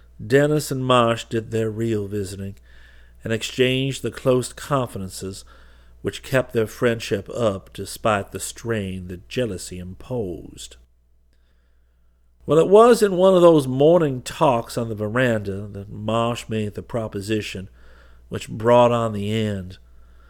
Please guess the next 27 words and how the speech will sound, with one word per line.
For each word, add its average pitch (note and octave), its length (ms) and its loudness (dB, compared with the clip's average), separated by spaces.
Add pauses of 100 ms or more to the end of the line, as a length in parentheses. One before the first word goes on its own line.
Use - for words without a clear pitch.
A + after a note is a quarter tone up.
(420)
I B2 220 -2
was A2+ 200 2
laid A#2 240 4
up A#2+ 220 2
with G#2+ 160 -6
some A#2+ 180 -4
of A2+ 80 -2
my G#2+ 160 0
neuritis, G2+ 800 -4 (580)
but G2+ 120 -8
had G#2+ 160 -2
managed A#2 440 0
to A2+ 60 -8
get A2 240 -4
downstairs A2+ 920 -4
and G2+ 120 -12
stretch - 480 -10
out A2+ 460 -8
on G#2 140 -8
the G2+ 80 -10
front - 420 -6
parlor G#2+ 380 -4
sofa G2+ 580 -6
near G2 240 -8
the F#2+ 120 -8
long G2+ 440 -6
window. F#2+ 480 -8